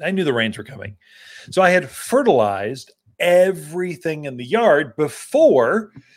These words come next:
uh, the, the rain showed up. And so just, you know, the end of July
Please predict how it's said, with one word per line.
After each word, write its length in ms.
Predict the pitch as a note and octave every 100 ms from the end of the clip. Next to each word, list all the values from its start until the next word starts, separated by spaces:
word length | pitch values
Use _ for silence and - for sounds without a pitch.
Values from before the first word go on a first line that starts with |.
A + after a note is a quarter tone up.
| _ _ _
uh, 300 | - C#3 C#3+
the, 140 | D3+ E3+
the 160 | D#3+
rain 240 | D#3+ F3 F3
showed 240 | F3 F3
up. 280 | A#3+ - _ _ _ _ _ _
And 160 | D3 C#3+
so 440 | - D#3+ D#3 D#3+
just, 320 | D3 F3 -
you 60 | C#3+
know, 80 | B2+ -
the 160 | B2 _ _ _
end 120 | D#3
of 80 | D#3+
July 640 | C3 D#3 C#3+ C#3+ G3+ A3